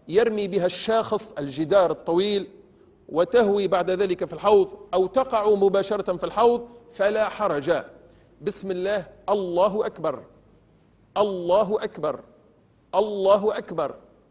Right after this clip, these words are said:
الله أكبر، هكذا سبع حصيات. وبعد أن يتم رمي جمرة الصغرى، الجمرة الصغرى،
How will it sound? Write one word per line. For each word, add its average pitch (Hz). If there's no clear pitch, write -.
الله 208
أكبر، 202
هكذا 202
سبع 202
حصيات. 180
وبعد 185
أن 202
يتم 185
رمي 202
جمرة 180
الصغرى، 226
الجمرة 151
الصغرى، 240